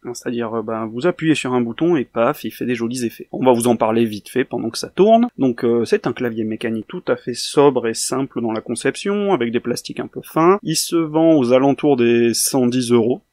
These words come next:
ça dépend de la crèmerie. Et il n'y a pas grand-chose à en dire, parce qu'il n'a pas de logiciel, tout peut être configuré, mais à la main directement sur le clavier.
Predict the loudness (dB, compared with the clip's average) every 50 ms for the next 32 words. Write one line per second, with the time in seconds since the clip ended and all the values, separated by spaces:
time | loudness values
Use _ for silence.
0 | _ -10 -10 -6 -4 -4 -4 -2 0 0 2 0 0 0 -2 -2 0 0 0 -2
1 | -2 0 4 4 4 6 6 6 4 4 4 4 2 0 0 -2 -2 -2 -2 -4
2 | -8 -8 -6 -4 0 2 2 0 0 -2 -2 0 0 2 2 2 2 4 4 4
3 | 2 2 0 -2 -4 -4 0 0 2 4 4 4 6 4 2 2 2 0 0 2
4 | 4 6 6 6 6 4 2 2 0 -6 -10 -6 -4 -2 0 0 0 2 0 0
5 | 0 0 0 2 4 4 4 4 4 4 2 4 4 6 6 6 6 6 6 6
6 | 6 4 2 0 0 -2 -2 -2 -2 -2 -2 -2 -2 -2 -2 -2 -2 -2 -2 -4
7 | -8 -10